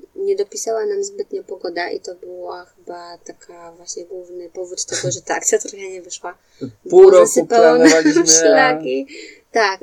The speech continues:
Speaker 1: właśnie i pr-, tą pierwszą akcję rzeczywiście planowaliśmy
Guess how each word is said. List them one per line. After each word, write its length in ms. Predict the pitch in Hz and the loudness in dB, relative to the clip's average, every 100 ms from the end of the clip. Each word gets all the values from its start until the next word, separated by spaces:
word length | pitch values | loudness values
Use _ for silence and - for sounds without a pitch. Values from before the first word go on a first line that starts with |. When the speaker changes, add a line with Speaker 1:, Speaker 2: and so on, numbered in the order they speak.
| 196 | -2
Speaker 1:
właśnie 340 | 233 240 196 | -2 0 0
i 40 | 208 | 0
pr-, 220 | - - | -2 -10
tą 160 | 202 214 | -6 -2
pierwszą 260 | 466 233 240 | 0 0 -2
akcję 200 | 415 453 | -4 -6
rzeczywiście 440 | 220 - 427 - | -6 -8 -8 -8
planowaliśmy 680 | 415 427 415 427 415 415 415 | -8 -8 -8 -8 -8 -6 -6